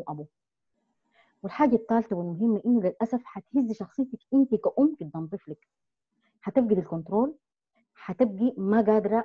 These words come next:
يعني تعملي له أي جايدنس، ما حتفيديه بأي شيء، هو ذاته ثقته فيك حتهتز لما أنت ما تعاقبي على غلط وتقول له استنى لما أبوك يجي. الشكل الثالث من أشكال الاختلاف السلبي يا إخواننا استخدام الأطفال كأداة بتاعت مقاومة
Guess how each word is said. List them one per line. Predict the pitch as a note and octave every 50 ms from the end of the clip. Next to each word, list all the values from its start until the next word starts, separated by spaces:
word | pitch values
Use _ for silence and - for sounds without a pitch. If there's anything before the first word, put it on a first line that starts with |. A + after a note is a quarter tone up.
| - -
يعني | D#4 E3+ D3 D#3 D#3+ D#3 D#3+ D#3+ - -
تعملي | D#3 E3+ E3 E3+ F#3+ A3
له | A3 - -
أي | A#3 A3+ A3+
جايدنس، | F#3+ F#3 G#3 G#3 A3 G#3 F#3 A3+ A#3 A#3 _ -
ما | A3
حتفيديه | - A#3+ A#3+ _ - F#3 E3+ E3+ A3
بأي | G3+ - - A3+ A3 G#3+
شيء، | - - A#3 A#3+ - _ _ _ _ _ - D#4
هو |
ذاته | C#4 C4+ D4 F4+ - C4
ثقته | - D#4+ D4+ B3 -
فيك | - D#4 F#4+
حتهتز | - A#3 G3 E3 - - F3+ E3+ D#3 E3 _ _ _ _ _ _ _ _ _ _ _ -
لما | F3 F3+ F#3 F#3+ - -
أنت | C#4+ C#4+ C4+ C#4 F3+ D#3 D#3+ -
ما | G#3
تعاقبي | G#3+ E3+ F#3 F#3+ F3+ E3 D3+
على | D#3 D#3 D#3
غلط | E3 G3+ G#3+ A#3 -
وتقول | D#3+ D#3 D3+ D#3 E3
له | G#3
استنى | - _ _ - F#3+ F#3 F3+ F#3+ G3+ F3
لما | D#3+ D3+ D3+ - _ D3+
أبوك | D3 D#3+ E3 - -
يجي. | D3 B2+ C3+ C#3+ _ _ _ _ _ _ _ _ _ _ _ _ _ _ _ _ _ _ _ _ _ _ - - - -
الشكل | - - - G4+ F#4+ C#4+
الثالث | - - - G#3+ G3+ G3 F3 D#3+ D#3+ E3+
من | D#3+ D#3 -
أشكال | D#3+ - - _ E3 D#3 D3
الاختلاف | D3+ - - - - _ - F#3+ A#3 B3 A#3+
السلبي | G#3+ - _ _ - F3+ F3 D#3+ D#3 F#3+ G#3+ - _ _ _ _ _ _ _ _ _ -
يا | F3+
إخواننا | F3+ A#3+ C#4+ C#4+ C4
استخدام | G#3 - - E3 D#3+ D#3 D#3 E3
الأطفال | D#3+ - D#3+ - _ _ G#3 G#3 A3 A#3 A#3 - _ _ _ _ _ _ _ _ _ _ _ _ _ _ _ _ _ _ _ _ _ _ -
كأداة | - - F#3+ G#3 B3
بتاعت | B3 - E3+ - D#3+ D#3+
مقاومة | F3 E3+ E3 F3+ E3+ E3 F3 G3 G#3+